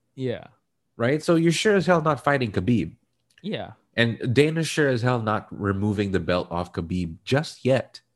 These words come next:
Speaker 1: Mm-hmm.
Speaker 2: So no, don't play the title card game. Play
Speaker 1: That's
Speaker 2: something
Speaker 1: true.
Speaker 2: else.
Speaker 1: Mm-hmm.
Speaker 2: That just tells me he feels like he's in a delicate position.
Speaker 1: What do you mean?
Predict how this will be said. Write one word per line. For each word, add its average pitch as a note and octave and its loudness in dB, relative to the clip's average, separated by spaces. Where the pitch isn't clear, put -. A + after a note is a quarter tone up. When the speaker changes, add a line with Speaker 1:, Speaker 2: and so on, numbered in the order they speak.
Speaker 1:
Mm-hmm. A2 -12
Speaker 2:
So G3 -2
no, B3 0
don't F#3 2
play C4+ 4
the G3 4
title G#2 4
card F2 0
game. G#2+ -8
Play D3+ -2
Speaker 1:
That's F#3+ -2
Speaker 2:
something G#3+ -4
Speaker 1:
true. B3 -6
Speaker 2:
else. - -8
Speaker 1:
Mm-hmm. A#2 -10
Speaker 2:
That F3 2
just G3+ 0
tells D#3+ 4
me B2 -4
he C#3+ -4
feels A#2 0
like G2 -4
he's A2+ 0
in G#2 -4
a G2 0
delicate E2+ 0
position. - -10
Speaker 1:
What B2 -14
do A#2+ -4
you A2 -4
mean? G2 -8